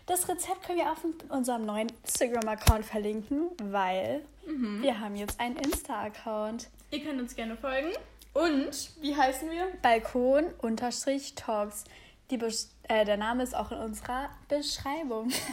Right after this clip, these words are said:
Speaker 1: <laughs>
Speaker 3: Ich glaub, ihr findet den dreimal oder so. <laughs> Wir müssen, glaub ich, noch ein bisschen in unserem Profil aufräumen, aber dafür hatten wir jetzt nicht so die Zeit, glaub
Speaker 2: Und
Speaker 3: ich.
Speaker 2: wir wollen, dass ihr uns bitte,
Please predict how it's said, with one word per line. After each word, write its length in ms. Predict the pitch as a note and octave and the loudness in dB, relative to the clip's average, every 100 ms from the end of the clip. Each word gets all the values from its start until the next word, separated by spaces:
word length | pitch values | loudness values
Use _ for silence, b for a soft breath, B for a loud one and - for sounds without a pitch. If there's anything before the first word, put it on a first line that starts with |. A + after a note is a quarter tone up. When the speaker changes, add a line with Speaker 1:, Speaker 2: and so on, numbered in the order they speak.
| - - | 2 8
Speaker 1:
<laughs> 80 | E4+ F4 - - - B B B B B B | 8 6 -6 -14 -14 B B B B B B
Speaker 3:
Ich 100 | B | B
glaub, 140 | C4 A#3+ | 0 2
ihr 100 | C4+ | 2
findet 280 | D4+ C4 A#3+ | 2 2 2
den 180 | B3 | -2
dreimal 640 | A#3+ G#3+ A#3+ A#3+ A#3 A3+ A#3+ | 0 2 2 4 2 2 2
oder 260 | A3+ A#3 B3 | 2 2 4
so. 100 | C4 | 6
<laughs> 1300 | E4+ F4+ C5+ F#4+ - D4 E4 D4+ D#4+ - - - - | 10 12 12 8 2 4 4 4 2 -2 -6 -10 -4
Wir 120 | C#4 | 0
müssen, 320 | B3 B3+ C4 | 2 0 2
glaub 180 | A3+ A3+ | 4 4
ich, 120 | B3 | 4
noch 100 | B3 | 2
ein 100 | B3+ | 0
bisschen 480 | A#3+ A#3+ A3+ G#3 F#3+ | -2 -2 -2 -4 -10
in 180 | - A#3 | -8 -6
unserem 280 | A3 B3+ A#3+ | -4 -4 -2
Profil 420 | C4+ B3+ B3+ A3+ | -4 -2 -2 2
aufräumen, 540 | A3 A#3 A3 A3 A3 | 0 0 0 0 0
aber 160 | G#3 G#3 | -2 -2
dafür 320 | G#3 G#3 A3+ | -2 -2 -4
hatten 160 | A3 A3+ | -4 -2
wir 80 | |
jetzt 180 | G#3 - | -2 -2
nicht 140 | A#3 - | -4 -4
so 60 | |
die 160 | G#3 G#3 | -4 -4
Zeit, 340 | - G3+ G3+ G3+ - | -4 -2 -2 -4 -4
glaub 100 | D#4+ F4+ | 2 2
Speaker 2:
Und 80 | F4 G4+ | 2 -4
Speaker 3:
ich. 100 | D4+ | -6
Speaker 2:
wir 180 | C#4+ | -4
wollen, 240 | C4 C#4+ C#4+ | 0 0 0
dass 220 | C4 - | -4 -2
ihr 260 | B3 B3 C4 B B B | 4 4 4 B B B
uns 220 | B3+ B3+ | -2 4
bitte, 280 | - C4 | 6 8